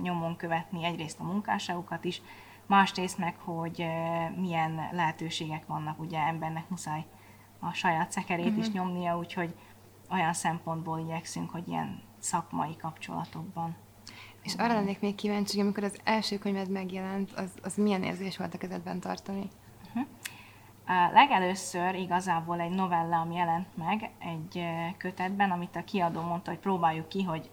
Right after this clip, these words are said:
Speaker 1: milyen érzés, meg hogy hogyan, hogyan tudok dolgozni nyomás alatt, ilyesmik,
Speaker 2: Mhm.
Speaker 1: úgyhogy ez a szakítós kötetben jelent meg. Ez, ö,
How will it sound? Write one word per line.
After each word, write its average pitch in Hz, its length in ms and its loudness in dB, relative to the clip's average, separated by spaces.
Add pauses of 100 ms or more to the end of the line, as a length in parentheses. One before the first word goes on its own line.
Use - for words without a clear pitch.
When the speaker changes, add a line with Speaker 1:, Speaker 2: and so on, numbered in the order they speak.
Speaker 1:
milyen 160 260 -4
érzés, 175 540 0
meg 160 220 -4
hogy 165 160 -6
hogyan, 180 400 2 (720)
hogyan 196 300 8
tudok 175 280 0
dolgozni 170 420 2
nyomás 156 440 -2
alatt, 175 280 2
ilyesmik, 202 420 6
Speaker 2:
Mhm. 220 100 4
Speaker 1:
úgyhogy 185 220 0
ez 170 140 -2
a 170 120 2
szakítós 170 800 -2
kötetben 165 520 -2
jelent 165 420 -2
meg. 196 320 0 (720)
Ez, 180 400 0
ö, 170 340 2